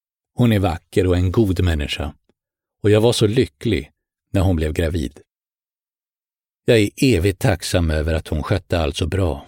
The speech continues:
och uppfostrade pojkarna väl trots allt det svåra.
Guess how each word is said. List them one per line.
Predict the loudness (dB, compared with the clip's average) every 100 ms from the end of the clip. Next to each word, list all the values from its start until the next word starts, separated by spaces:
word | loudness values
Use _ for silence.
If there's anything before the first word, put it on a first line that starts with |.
| _
och | 0 0
uppfostrade | -2 0 0 0 -2 -2 0
pojkarna | 0 0 0 0 2
väl | 2 0
trots | 0 0 0 -4
allt | -2 0 0
det | -4
svåra. | 0 0 2 0